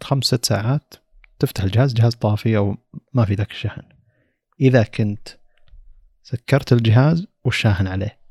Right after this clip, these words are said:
بس، فالحل جدا، جدا سخيف، لكن الغضب جدا، جدا شديد لأنه مايكروسوفت، وطبيعي الشيء ذا. مو كل الناس بتفكر إنه: "أوه، أفصل الشاحن عشان تطبق الجهاز ثم أشبك الشاحن"،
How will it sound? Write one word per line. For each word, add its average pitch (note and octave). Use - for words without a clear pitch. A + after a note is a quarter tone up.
بس، -
فالحل D#3
جدا، D#3
جدا C3
سخيف، B2
لكن G#2+
الغضب A#2
جدا، A2+
جدا G#2
شديد G#2+
لأنه G2+
مايكروسوفت، -
وطبيعي E3
الشيء G2+
ذا. F3
مو D#3+
كل C3+
الناس A#2+
بتفكر A2+
إنه: G#2
"أوه، C3+
أفصل -
الشاحن G#2
عشان G#2
تطبق A#2+
الجهاز G#2
ثم G2+
أشبك G2+
الشاحن"، G#2+